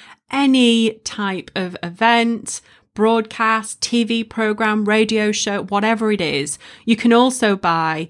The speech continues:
sound effects and transition music. There's all sorts of stuff you can buy on there. And it starts literally from a dollar. A dollar. I mean, you know, you don't have to spend a lot of money.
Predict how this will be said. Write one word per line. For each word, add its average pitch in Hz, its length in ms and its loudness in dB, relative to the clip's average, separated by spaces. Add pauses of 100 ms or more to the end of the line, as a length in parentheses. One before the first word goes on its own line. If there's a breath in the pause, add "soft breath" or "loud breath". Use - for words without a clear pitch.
(160 soft breath)
sound 196 400 4
effects - 680 -10 (120)
and 175 260 -4
transition 196 580 0
music. 160 460 -8
There's 196 160 -8 (100)
all 233 300 4
sorts 208 320 -4
of - 60 -10
stuff - 260 -10
you 170 60 -8
can 170 180 -10
buy 160 240 -8
on 156 200 -12
there. 160 280 -8 (580 loud breath)
And 240 120 4
it - 120 -2
starts 262 480 2
literally 214 460 -2
from 170 500 -8
a - 60 -8
dollar. 160 520 -4 (500)
A 202 60 2
dollar. 170 580 -2
I - 60 -8
mean, 175 300 -6
you 196 120 2
know, 180 60 0
you 196 180 0
don't 208 300 2
have 190 160 -6
to - 100 -8
spend 170 280 -6
a 170 40 -8
lot 170 120 -8
of 165 120 -12
money. 165 380 -10